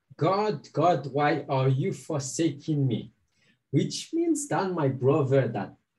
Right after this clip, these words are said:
when you feel that God is not answering to your prayer, then at that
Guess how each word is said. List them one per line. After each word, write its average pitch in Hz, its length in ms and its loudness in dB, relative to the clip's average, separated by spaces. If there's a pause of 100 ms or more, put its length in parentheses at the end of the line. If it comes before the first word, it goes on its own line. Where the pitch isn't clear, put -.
(160)
when 180 400 0
you 190 140 -2
feel 247 680 0
that 139 280 -4 (120)
God 208 440 0
is 127 300 0
not 143 420 -2
answering 165 1000 0
to 151 120 -2
your 143 200 2
prayer, 160 720 0 (680)
then 156 400 -4
at 123 220 -2 (120)
that 240 320 0